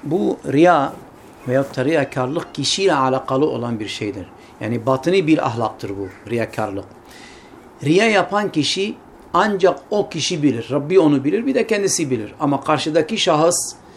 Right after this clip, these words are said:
<coughs> yani mesela şimdi ben bir Müslüman,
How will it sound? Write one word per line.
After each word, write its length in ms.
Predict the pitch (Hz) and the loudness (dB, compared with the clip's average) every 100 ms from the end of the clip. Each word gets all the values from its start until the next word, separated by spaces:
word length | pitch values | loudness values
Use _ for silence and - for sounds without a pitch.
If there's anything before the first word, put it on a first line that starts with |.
| - 240 | -6 -4
<coughs> 520 | - - - - 214 | -4 -8 -14 -10 -4
yani 180 | 175 175 | 0 0
mesela 280 | 185 - 160 | 0 0 0
şimdi 300 | 180 160 156 | 0 -2 2
ben 160 | 180 | 2
bir 120 | 180 175 | 4 2
Müslüman, 520 | 165 - 165 175 | 2 -2 -2 0